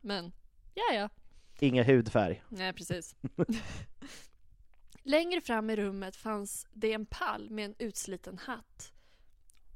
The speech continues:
Speaker 1: Wow, dissa inte hatten. Helt plötsligt började hatten tala,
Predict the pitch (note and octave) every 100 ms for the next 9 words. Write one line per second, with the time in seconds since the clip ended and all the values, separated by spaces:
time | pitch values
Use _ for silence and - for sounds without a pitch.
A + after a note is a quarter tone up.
0 | - F3 E3 C#3+ E3 A3+ - - - -
1 | - G3 - E3+ D#3 D#3+ E3+ - G3 A#3+
2 | - - - - - - - - C4 C#4+
3 | C#4+ - D4+ - G3+ G#3+ G#3 G3+ G3+ -
4 | G#3+ - D4 G#3 A#3 C4+ -